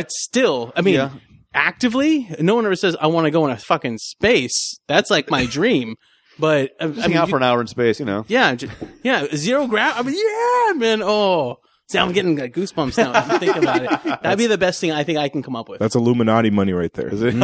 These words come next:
Speaker 2: All right.
Speaker 1: Oof.
Speaker 4: I
Speaker 1: But
Speaker 4: mean, you're not also considering that, I mean, like, you're thinking about immediate, um,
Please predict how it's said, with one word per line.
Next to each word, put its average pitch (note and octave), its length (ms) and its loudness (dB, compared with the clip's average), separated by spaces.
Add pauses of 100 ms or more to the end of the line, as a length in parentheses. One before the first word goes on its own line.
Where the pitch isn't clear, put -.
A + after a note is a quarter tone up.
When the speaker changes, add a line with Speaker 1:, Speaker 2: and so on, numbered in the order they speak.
Speaker 2:
All C#3 60 4
right. C#3 160 2 (760)
Speaker 1:
Oof. E3+ 300 -2 (520)
Speaker 4:
I C3 80 -2
Speaker 1:
But D3 80 4
Speaker 4:
mean, D3+ 200 0
you're D#3 220 -2
not E3+ 220 0
also D3+ 360 0
considering B2+ 520 0
that, A2 80 2
I G#2+ 40 0
mean, A2 180 2
like, G#2 260 -2
you're C3+ 320 2
thinking C#3+ 260 -4
about A#2+ 280 2
immediate, A#2 720 2 (480)
um, G2+ 420 -2